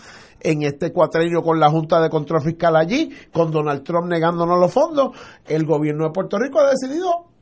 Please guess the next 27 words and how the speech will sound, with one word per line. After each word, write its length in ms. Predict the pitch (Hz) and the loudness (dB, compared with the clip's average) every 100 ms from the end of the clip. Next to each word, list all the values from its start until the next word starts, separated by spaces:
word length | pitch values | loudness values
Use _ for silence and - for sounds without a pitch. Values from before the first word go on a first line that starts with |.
| _ - | _ -2
a 140 | 185 | 0
la 160 | 185 170 | 2 0
buena 380 | 170 214 247 262 | -2 -4 -4 -4
o 120 | 262 | -2
a 40 | |
la 140 | 262 262 | -2 -2
mala, 360 | 302 359 320 - | -2 0 0 0
allanarse. 800 | 196 170 165 185 220 - 151 - _ _ _ _ - | -2 0 -2 -2 -4 -6 -10 -12 _ _ _ _ -2
Cuando, 360 | 190 190 185 | 2 2 2
por 180 | 185 180 | 0 0
ejemplo, 260 | 180 214 294 | 0 0 2
la, 160 | 269 220 | 4 2
la 280 | 202 185 170 | 2 4 4
delegación 500 | 165 165 170 156 165 | 4 4 2 2 0
popular 480 | 180 175 185 196 214 | -2 -2 0 0 0
en 120 | 190 | -4
Cámara 340 | 196 190 202 | -4 -2 -2
y 60 | 208 | -4
Senado, 520 | 214 226 285 254 240 - - - | -4 -4 -2 -2 -4 -8 -18 -8
con 160 | 160 | -4
otros 240 | 156 - 180 | -4 -2 0
alcaldes 380 | 185 185 185 185 | 0 0 0 2
del 80 | 190 | 2
Partido 280 | 185 175 190 | -2 -4 -4
Popular, 220 | 202 220 | -2 0
decidieron 460 | 220 196 170 196 202 | -2 0 -2 -2 -2
impugnar 680 | 202 208 180 165 185 220 | -6 -4 -4 0 0 0